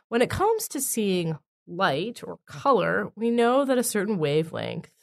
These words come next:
evokes a certain color. Five hundred and ten nanometers looks green to you and me. Uh, but when it comes to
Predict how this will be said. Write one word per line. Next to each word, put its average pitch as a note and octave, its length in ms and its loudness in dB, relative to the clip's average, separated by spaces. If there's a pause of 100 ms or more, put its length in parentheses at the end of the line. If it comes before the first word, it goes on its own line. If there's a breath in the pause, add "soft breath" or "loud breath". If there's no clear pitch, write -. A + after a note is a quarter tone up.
(460)
evokes E3+ 540 -2
a G3 60 -14
certain D#3+ 280 -4
color. E3+ 500 -2 (640 loud breath)
Five D3+ 300 0
hundred F#3+ 180 2
and G#3+ 100 -2
ten E3+ 200 -2
nanometers D#3+ 640 -4
looks - 320 -12
green G3 760 0
to - 140 -14
you E3+ 120 -2
and D3+ 120 0
me. C#3 300 -8 (720 loud breath)
Uh, G#3 140 2
but G#3+ 200 2
when C4+ 160 4
it C4+ 80 2
comes D#4+ 360 -2
to F3+ 260 -2